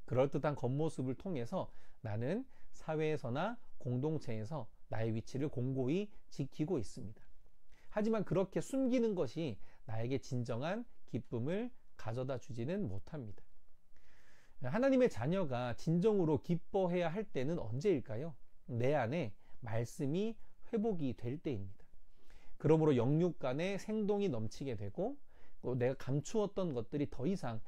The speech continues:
의미가 없어질 만큼의 자유함을 그때 비로소 누리게 됩니다. 자, 다윗이 자신의 하의가 벗겨지는지 모른 채 이 부끄러움이 드러나는 것을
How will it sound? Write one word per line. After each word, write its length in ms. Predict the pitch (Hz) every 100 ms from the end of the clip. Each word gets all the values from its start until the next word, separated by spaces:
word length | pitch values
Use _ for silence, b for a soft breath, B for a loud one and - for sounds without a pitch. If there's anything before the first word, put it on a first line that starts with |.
| b b
의미가 440 | 139 151 180 175 113
없어질 400 | 104 147 139 123
만큼의 600 | 104 101 - 123 190 233 b b -
자유함을 760 | - 117 170 123 110 131 107 - - -
그때 380 | - 123 - 175
비로소 400 | - 110 107 165
누리게 460 | 113 120 107 170 175
됩니다. 360 | 104 101 - - - - - - - - - - - b b b b
자, 140 | 113 101
다윗이 640 | 135 254 247 - 170 151
자신의 380 | 104 123 175 165
하의가 380 | 190 220 202 -
벗겨지는지 920 | 127 202 185 170 160 147 143 156 b b -
모른 360 | 123 170 226
채 200 | - - - -
이 100 | 165
부끄러움이 560 | 175 170 214 202 185
드러나는 460 | - 160 170 170 160
것을 380 | 127 - 180